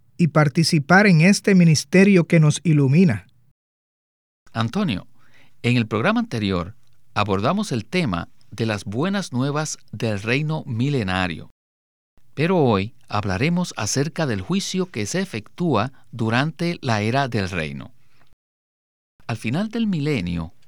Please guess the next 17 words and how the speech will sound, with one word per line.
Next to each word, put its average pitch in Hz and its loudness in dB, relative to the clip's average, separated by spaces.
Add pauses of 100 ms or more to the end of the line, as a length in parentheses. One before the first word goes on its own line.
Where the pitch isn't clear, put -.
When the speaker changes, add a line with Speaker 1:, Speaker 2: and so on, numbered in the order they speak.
(340)
Speaker 2:
la 101 0
naturaleza 101 -2
rebelde 139 -4 (140)
todavía 139 -4
permanecerá 143 -4
en 151 -2
la 131 -2
humanidad, 107 -4 (340)
o - -10
sea, 98 -4 (120)
en 123 -2
los 110 -4
ciudadanos 113 -6 (160)
del 95 -4
reino. 80 -6 (680)
Esta 170 -4
rebeldía 123 -4